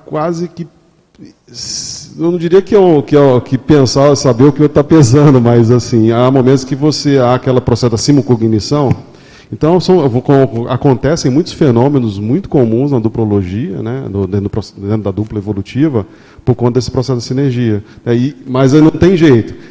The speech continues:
É o temperamento complementar, o holopensene muito parecido, eu diria assim, o materpensene <laughs> muito pa-, parecido.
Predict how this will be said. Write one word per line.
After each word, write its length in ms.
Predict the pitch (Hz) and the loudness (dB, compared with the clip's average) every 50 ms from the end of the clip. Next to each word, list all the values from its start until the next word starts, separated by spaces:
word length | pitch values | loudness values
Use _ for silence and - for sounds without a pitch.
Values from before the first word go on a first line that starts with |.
| - - - | -20 -10 -4
É 80 | 113 | -4
o 60 | 113 | -4
temperamento 1040 | 104 - 123 120 113 131 127 127 127 127 117 120 131 135 135 131 131 131 123 120 113 | -2 0 -2 -2 0 0 0 0 0 0 2 2 2 2 0 0 -2 -2 -2 -2 -2
complementar, 960 | - 113 107 113 113 113 127 123 120 117 - 123 117 117 117 117 117 113 110 | -4 -4 -4 -2 -2 -2 -2 -2 -2 -4 -4 -4 -4 -2 -2 -2 -2 -2 -2
o 120 | 107 107 104 | -2 0 0
holopensene 840 | 110 110 113 110 - 123 117 117 110 - - 123 117 113 113 110 110 | 0 0 0 0 0 -2 -2 -2 -4 -4 -4 -2 -2 0 0 -2 -2
muito 220 | 110 107 107 - | -2 -2 -4 -4
parecido, 440 | - 113 110 107 - - 117 113 113 117 | -4 -4 -6 -4 -4 -4 -2 -2 -2 0
eu 100 | 120 117 | -2 -2
diria 200 | 110 113 117 117 | 0 0 -2 -2
assim, 140 | 107 - 123 | -2 -2 -6
o 40 | 113 | -6
materpensene 880 | 110 120 131 139 135 - 120 113 - 123 117 110 - - 120 117 110 107 | -4 -2 -2 -4 -2 -2 -4 -4 -2 -2 -4 -4 -2 0 0 0 2 2
<laughs> 40 | |
muito 200 | 139 131 - - | 0 0 -2 0
pa-, 240 | - 123 117 117 113 | -2 0 0 2 0
parecido. 760 | 113 - 117 107 107 - - - 120 123 123 120 107 113 117 | 0 -2 -4 -4 -4 -6 -6 -4 -2 0 0 0 0 -2 -4